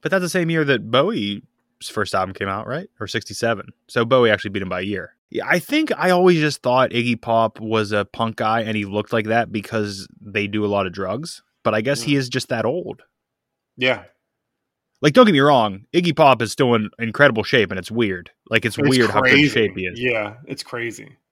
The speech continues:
Speaker 1: Speaking of people crazy look at shape, did you see Danny Elfman on stage?
Speaker 2: No, I didn't.
Speaker 1: He's, like, seventy and shredded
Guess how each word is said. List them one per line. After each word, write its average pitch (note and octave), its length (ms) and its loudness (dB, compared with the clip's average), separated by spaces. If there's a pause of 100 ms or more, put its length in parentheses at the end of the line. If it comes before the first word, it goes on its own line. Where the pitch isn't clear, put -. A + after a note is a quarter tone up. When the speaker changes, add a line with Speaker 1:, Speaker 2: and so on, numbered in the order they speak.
(340)
Speaker 1:
Speaking B3 380 6
of B2+ 120 4
people A#2+ 300 4
crazy A2+ 300 2
look G#2+ 120 4
at G2+ 80 0
shape, G2 180 0
did G#2 160 -2
you F3 120 0
see C#4 240 0
Danny F3+ 320 6
Elfman C#3+ 380 6
on C#3 180 4
stage? B2 460 2 (840)
Speaker 2:
No, A#2 220 0
I B2 100 2
didn't. A2 360 -6 (640)
Speaker 1:
He's, G#3 260 2
like, A3 180 4
seventy D#3+ 580 2
and A2+ 120 2
shredded G#2+ 720 -2